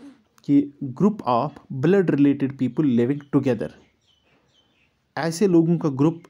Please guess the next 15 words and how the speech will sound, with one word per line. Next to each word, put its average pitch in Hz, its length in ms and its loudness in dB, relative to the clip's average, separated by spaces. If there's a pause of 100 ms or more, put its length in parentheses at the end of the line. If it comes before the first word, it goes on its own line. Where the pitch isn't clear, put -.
(200)
जिनका 147 600 -2
आपस 156 480 -6
में 151 240 0 (220)
खून 196 240 2
का 160 140 0
रिश्ता 135 280 -2
होता 117 300 -8
है। 113 200 -12 (840)
Group 151 220 -2
of 170 120 0
blood 151 260 0
related 156 340 0
people 147 280 -2
living 160 280 2 (120)
together, 131 360 0